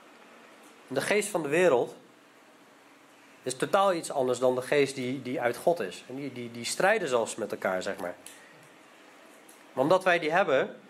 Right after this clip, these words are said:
opdat we zouden weten de dingen die ons door God genadig geschonken zijn. En daarom is het zo belangrijk om met dat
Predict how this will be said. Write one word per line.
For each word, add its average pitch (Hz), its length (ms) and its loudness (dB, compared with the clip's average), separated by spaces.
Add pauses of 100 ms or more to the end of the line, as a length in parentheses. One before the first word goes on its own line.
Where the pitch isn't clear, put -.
(100)
opdat 165 300 2
we 151 60 -2
zouden 143 300 4
weten 170 460 0 (260)
de 127 140 -2
dingen 185 280 4
die 165 140 -2
ons 147 140 2
door 135 100 0
God 196 240 0
genadig 170 640 0
geschonken 185 540 0
zijn. 95 260 0 (840)
En 147 100 -14
daarom 160 240 4
is 156 60 -2
het - 100 -10
zo 151 80 6
belangrijk 151 440 2
om 135 80 -6
met 135 120 0
dat 131 200 -2